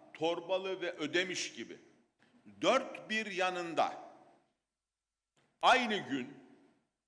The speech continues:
aynı saatlerde elektrik telleri kopacak ve veya anız yakılacak ve yangın çıkacak.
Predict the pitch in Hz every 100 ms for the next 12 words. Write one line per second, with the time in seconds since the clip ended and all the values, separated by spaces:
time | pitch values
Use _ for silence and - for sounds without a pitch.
0 | _ 165 226 226 185 - 151 131 - 120
1 | 104 110 131 - - - _ _ _ _
2 | _ _ _ _ _ _ _ _ 170 220
3 | 226 214 190 170 156 - - 208 196 185
4 | 170 170 - 190 196 196 233 233 - -
5 | - - _ _ _ _ _ _ _ _
6 | 120 175 202 202 202 - - - - _
7 | _ _ _ _ _ 160 170 131 101 -
8 | - 135 170 208 - - 139 - 151 160
9 | 202 226 226 - - - _ _ - 156
10 | 147 131 117 107 95 - - -